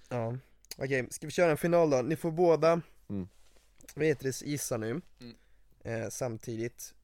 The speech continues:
Speaker 1: Ehm.
Speaker 2: Det är sånt här som sker när man har för mycket fritid.
Speaker 3: Ja.
Speaker 1: Ja, ja,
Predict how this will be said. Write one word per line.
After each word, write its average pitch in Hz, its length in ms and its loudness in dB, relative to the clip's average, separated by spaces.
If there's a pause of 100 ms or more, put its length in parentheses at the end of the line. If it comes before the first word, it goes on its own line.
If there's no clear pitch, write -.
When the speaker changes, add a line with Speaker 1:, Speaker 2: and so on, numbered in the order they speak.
Speaker 1:
Ehm. 64 520 -10 (180)
Speaker 2:
Det - 60 -6
är 127 60 0
sånt 151 120 -2
här 175 100 -2
som 175 140 -4
sker 165 200 0
när 143 80 -2
man 131 140 -2
har 120 80 -4
för - 120 -6
mycket 113 280 -4
fritid. 107 460 -4 (540)
Speaker 3:
Ja. 131 220 -14 (360)
Speaker 1:
Ja, 135 220 2
ja, 107 180 0